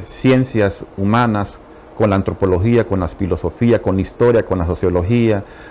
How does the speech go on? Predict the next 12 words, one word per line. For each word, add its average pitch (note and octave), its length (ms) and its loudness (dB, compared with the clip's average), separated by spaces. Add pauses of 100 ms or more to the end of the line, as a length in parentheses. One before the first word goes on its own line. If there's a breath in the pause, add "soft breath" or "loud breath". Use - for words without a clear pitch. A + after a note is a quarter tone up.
(120)
con A2 140 4
una A#2 140 4
disciplina A2+ 600 0
más A2 220 0 (120)
como F#2 200 0
la F2 160 -2
política G2+ 520 0
también, G#2 520 -2 (1040 loud breath)
que A#2 400 4 (100)
es B2+ 320 0
imposible D3+ 1040 0 (100)
que G#2+ 380 2